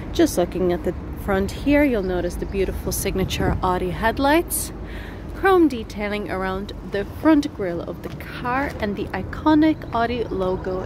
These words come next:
in the center of it. The color on this vehicle is graphite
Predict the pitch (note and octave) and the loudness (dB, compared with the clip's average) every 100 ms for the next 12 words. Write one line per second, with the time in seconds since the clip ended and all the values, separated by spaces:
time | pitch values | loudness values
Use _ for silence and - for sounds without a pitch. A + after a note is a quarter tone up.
0 | - F3 E3 - G#3+ F#3+ - D#3 C#3 - | -6 -6 -6 -4 -2 -2 -4 -4 -4 -6
1 | - - - - - - - - - - | -8 -8 -8 -8 -8 -8 -8 -8 -8 -8
2 | - - - - G#3 - A3 G#3 G#3+ - | -8 -6 -6 -2 -2 0 2 4 4 2
3 | G#3+ A3 A3+ - B3 B3 A#3+ - B3 A#3 | -2 -2 -2 -2 0 0 -2 -4 -2 -2
4 | - A#3 A3+ - - A3 G3+ - G3 F#3+ | 2 2 2 -2 -2 0 0 0 -2 -2